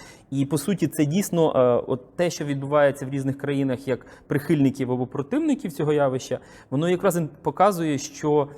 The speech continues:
е, поляризація пов'язана з тим, що ми упереджено до чогось притримуємося,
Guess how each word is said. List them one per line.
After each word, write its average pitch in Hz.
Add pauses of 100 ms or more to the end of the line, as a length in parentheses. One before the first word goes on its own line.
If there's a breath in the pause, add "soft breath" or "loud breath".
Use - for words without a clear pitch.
(340 loud breath)
е, 117
поляризація 151
пов'язана 143
з 135
тим, 196
що -
ми 156
упереджено 147
до 120
чогось 131 (100)
притримуємося, 123